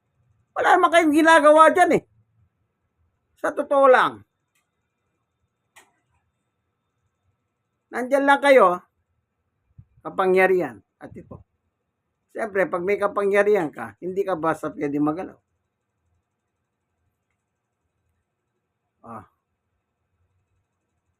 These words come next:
Pati yung dynasty, hindi nyo magawa-gawa eh. Hanggang ngayon, wala nga batas ng dynasty. Kaya yan, naglitawan.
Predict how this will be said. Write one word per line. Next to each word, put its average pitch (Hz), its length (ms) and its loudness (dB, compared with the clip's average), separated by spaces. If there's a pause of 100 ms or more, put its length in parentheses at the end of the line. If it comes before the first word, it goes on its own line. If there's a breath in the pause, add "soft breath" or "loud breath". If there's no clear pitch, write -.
(520)
Pati 165 320 -6
yung 165 180 -4
dynasty, 180 480 -2
hindi 151 200 -2
nyo 147 120 0
magawa-gawa 151 760 0 (100)
eh. - 100 -20
Hanggang 165 300 -2
ngayon, 247 240 2
wala 170 240 2
nga 170 100 -2
batas 160 320 -4
ng 185 160 -4
dynasty. 196 480 -4
Kaya 170 220 0
yan, 294 180 2
naglitawan. 262 720 -2